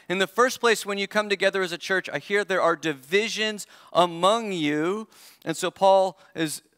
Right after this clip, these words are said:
identifying the problem that divisions and factions are showing up. Um,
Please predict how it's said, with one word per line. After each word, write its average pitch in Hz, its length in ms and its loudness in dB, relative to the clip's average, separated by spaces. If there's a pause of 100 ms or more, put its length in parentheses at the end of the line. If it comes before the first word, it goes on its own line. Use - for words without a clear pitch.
(120)
identifying 190 680 0
the 165 80 -2
problem 165 760 2
that 160 180 -4
divisions 160 600 -6
and 160 100 -10
factions 160 460 -2
are 139 80 -6
showing 156 400 -4
up. 143 280 0 (460)
Um, 151 400 0